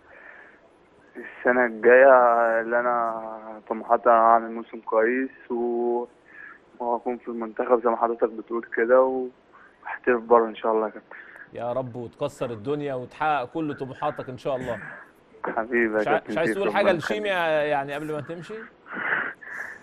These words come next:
Speaker 1: لا، الشيمي بقول له ربنا يكرمك. هو، هو السنة دي يا كابتن كان معانا، ما كانش مبسوط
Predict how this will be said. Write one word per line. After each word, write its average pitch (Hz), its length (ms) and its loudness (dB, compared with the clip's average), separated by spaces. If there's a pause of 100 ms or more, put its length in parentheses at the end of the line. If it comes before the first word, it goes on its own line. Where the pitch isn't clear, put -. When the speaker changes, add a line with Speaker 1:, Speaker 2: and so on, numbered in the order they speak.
(100)
Speaker 1:
لا، 117 220 6
الشيمي 123 680 2
بقول 117 300 4
له 117 280 6
ربنا 110 760 2
يكرمك. 107 540 0
هو، 107 520 2 (420)
هو 117 100 8
السنة 135 360 2
دي 139 60 6
يا 131 40 6
كابتن 131 320 -4
كان 127 160 4
معانا، 127 480 2
ما 123 120 -8
كانش 127 280 -10
مبسوط 123 560 -4